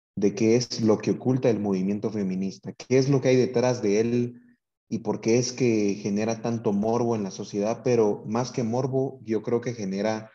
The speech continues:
dinero. Genera dinero, genera mucho dinero, es un negocio redondo el hablar sobre el aborto y ponerlo en práctica,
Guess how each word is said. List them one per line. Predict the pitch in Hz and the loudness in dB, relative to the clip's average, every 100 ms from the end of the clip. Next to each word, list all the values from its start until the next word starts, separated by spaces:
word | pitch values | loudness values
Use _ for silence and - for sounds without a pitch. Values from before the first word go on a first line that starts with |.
| _ _ _ | _ _ _
dinero. | 101 98 87 95 90 85 - _ _ _ _ _ - - _ - | -4 -2 0 0 0 -4 -12 _ _ _ _ _ -20 -20 _ -10
Genera | 104 98 104 113 | -2 2 4 4
dinero, | 101 95 123 135 135 135 - | 2 2 4 4 4 0 -8
genera | 110 98 95 90 | -4 -2 -2 -2
mucho | 95 139 165 151 127 | 0 2 2 2 2
dinero, | 117 107 120 123 127 - _ _ _ | 2 0 -2 -4 -6 -14 _ _ _
es | 107 104 | -2 0
un | 113 | 2
negocio | 110 98 110 120 110 | 4 4 2 0 -2
redondo | - 101 101 104 127 123 107 104 - - _ _ _ | -2 0 4 4 2 0 -4 -6 -10 -20 _ _ _
el | 113 98 92 | -4 0 2
hablar | 92 98 107 110 117 | 2 4 4 2 -2
sobre | - 98 95 92 92 92 - | -2 0 2 0 -2 -6 -4
el | 98 90 | -2 0
aborto | 98 120 120 - 101 | 4 4 2 -2 -2
y | 95 95 92 - _ | 0 -2 -4 -8 _
ponerlo | 101 98 104 110 | -4 -2 -2 -2
en | 98 - | -4 -4
práctica, | 120 - 113 - 107 | -6 -4 -10 -8 -8